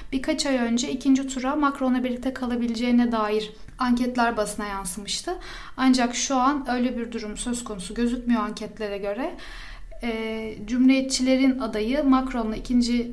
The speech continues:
e, tura kalabileceği, hatta Cumhuriyetçilerin adayının kazanabileceğine dair, e, anketler basında yer alıyor. Zemmour kısa bir süre önce ilk mitingini gerçekleştirdi. Adaylığını açıkladıktan sonraki ilk resmi mitingini. Bu mitinge katılan,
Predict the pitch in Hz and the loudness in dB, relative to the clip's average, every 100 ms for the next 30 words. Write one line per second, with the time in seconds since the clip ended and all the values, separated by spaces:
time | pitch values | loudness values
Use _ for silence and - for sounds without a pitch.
0 | - 214 - 220 214 - 233 233 220 233 | -8 -8 -6 -8 -8 -4 -4 -4 -4 -2
1 | 285 254 247 254 226 226 240 240 247 240 | -2 -2 -4 -4 0 2 2 2 2 0
2 | 233 233 226 226 240 233 - 220 208 202 | 0 -2 0 4 4 4 -4 -4 -2 -4
3 | 185 190 196 196 190 190 180 208 190 190 | -4 -4 -4 -4 -6 -8 -6 -2 -2 -2
4 | 185 - - - - - - 208 190 190 | -4 -8 -14 -14 -16 -16 -8 -6 -4 -6
5 | 190 196 226 220 214 - 202 196 202 190 | -8 -4 -4 -4 -8 -6 -6 -4 -6 -8
6 | - 196 202 214 208 208 240 330 370 - | -8 -8 -4 -4 -4 -4 -4 -4 -6 -12
7 | 233 247 262 330 330 381 - 320 - 349 | -6 -2 2 2 2 0 -4 -4 0 0
8 | 311 - 277 269 277 320 339 - 294 294 | -2 -2 2 4 4 2 -2 2 2 4
9 | 285 294 294 254 214 - 214 214 - - | 4 4 4 2 0 -2 -4 -4 -4 -4
10 | 202 226 - 233 226 233 220 214 - 233 | -6 -2 0 2 2 0 -2 -4 -4 -4
11 | 226 - 226 220 220 202 196 - 240 220 | -8 -6 -4 -4 -6 -6 -6 -6 -6 -6
12 | 208 - 220 208 185 - 202 220 269 339 | -4 -2 -2 -2 -6 -8 -8 0 0 2
13 | 254 277 262 262 240 240 240 262 - 240 | 4 6 6 4 4 4 0 -4 -2 0
14 | 220 285 | 2 2